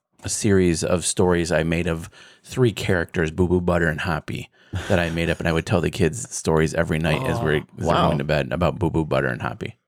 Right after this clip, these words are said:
Speaker 3: Did you ever
Speaker 1: Yeah.
Speaker 3: write those down?
Speaker 1: I have started writing some of them down, yes.
Speaker 2: I
Speaker 1: But I
Speaker 2: would
Speaker 1: haven't
Speaker 2: love to hear
Speaker 1: ju-,
Speaker 2: that.
Speaker 1: just like
Speaker 3: Wow.
Speaker 1: anything in my life, I get, like, I get down a road and then I, I don't do, I, I don't do it anymore. But
Speaker 2: I love that. Boo
Speaker 1: every
Speaker 2: Boo,
Speaker 1: night we
Speaker 2: Butter,
Speaker 1: came up
Speaker 2: and
Speaker 1: with the,
Speaker 2: Hoppy.
Speaker 1: the adventures of Boo Boo, Butter, and Hoppy.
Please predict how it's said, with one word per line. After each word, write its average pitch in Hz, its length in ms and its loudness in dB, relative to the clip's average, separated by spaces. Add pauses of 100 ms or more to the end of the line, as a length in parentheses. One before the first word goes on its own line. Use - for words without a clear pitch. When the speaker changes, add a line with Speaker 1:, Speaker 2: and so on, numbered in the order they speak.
(140)
Speaker 3:
Did - 80 -6
you 104 40 4
ever 98 80 4
Speaker 1:
Yeah. - 60 4
Speaker 3:
write 104 80 0
those 90 160 2
down? 156 260 2 (340)
Speaker 1:
I - 100 -2
have 87 300 0
started 82 300 0
writing 78 240 0
some 73 160 -4
of 71 120 -2
them 73 120 -2
down, 65 300 -4
yes. - 240 -6
Speaker 2:
I 135 60 0
Speaker 1:
But - 100 2
I - 20 0
Speaker 2:
would 101 60 2
Speaker 1:
haven't 98 180 0
Speaker 2:
love 127 160 -2
to 123 80 -2
hear 123 140 -4
Speaker 1:
ju-, 113 100 2
Speaker 2:
that. 107 160 -6
Speaker 1:
just 120 180 0
like 101 240 0
Speaker 3:
Wow. - 120 0
Speaker 1:
anything 98 340 0
in 85 100 4
my 80 120 4
life, 82 360 0
I 87 80 2
get, 80 220 0
like, 78 220 -2 (180)
I 87 100 -2
get 78 160 -2
down 82 160 0
a 76 60 0
road 76 300 2
and 73 100 0
then 71 120 0
I, 64 160 -2 (260)
I - 80 -4
don't - 260 -4
do, 69 400 -4
I, - 120 -6
I - 40 -6
don't - 180 -4
do - 100 -4
it - 120 -4
anymore. - 460 -6
But 170 140 2
Speaker 2:
I 165 60 2
love 127 340 -2
that. 110 180 -12
Boo 131 80 2
Speaker 1:
every 113 240 2
Speaker 2:
Boo, - 60 2
Speaker 1:
night 98 180 2
we - 60 2
Speaker 2:
Butter, 135 120 0
Speaker 1:
came 92 80 2
up 87 60 4
Speaker 2:
and 120 80 -2
Speaker 1:
with - 80 0
the, 85 120 2
Speaker 2:
Hoppy. 98 360 -6
Speaker 1:
the 110 80 0
adventures 117 540 2
of 85 160 -4
Boo 95 120 2
Boo, 92 160 2
Butter, 85 240 0
and 82 140 -2
Hoppy. - 380 -6